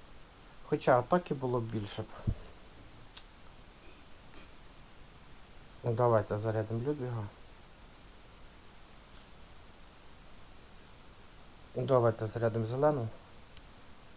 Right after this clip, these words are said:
Ой, червону зарядили. Ну, майже. Майже, майже, майже, майже. Е, фу.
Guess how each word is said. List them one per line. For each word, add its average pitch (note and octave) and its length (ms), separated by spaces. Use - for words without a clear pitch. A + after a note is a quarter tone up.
Ой, G#2 100
червону A2+ 500
зарядили. G2 560
Ну, D#3 120
майже. G2+ 380
Майже, C3+ 340
майже, A#2 340
майже, A2 340
майже. F#2+ 400
Е, A2+ 260
фу. F#3 260